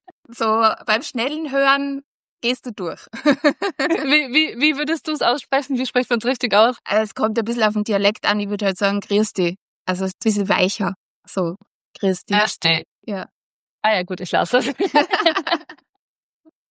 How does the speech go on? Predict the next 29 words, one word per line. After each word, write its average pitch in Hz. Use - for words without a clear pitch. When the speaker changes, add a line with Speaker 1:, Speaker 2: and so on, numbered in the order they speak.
Speaker 2:
Ach, 311
so 320
schön, 339
dass 294
wir 330
uns 311
mal 262
wiedersehen. 226
Also 214
es 220
ist -
ja 220
wirklich, 240
ich 185
weiß 196
gar 156
nicht, 175
wie 190
lange 175
her, 190
auf 180
jeden 202
Fall 208
schon 214
ein 208
paar 208
Monate, 226
ein 208
Jahr, 196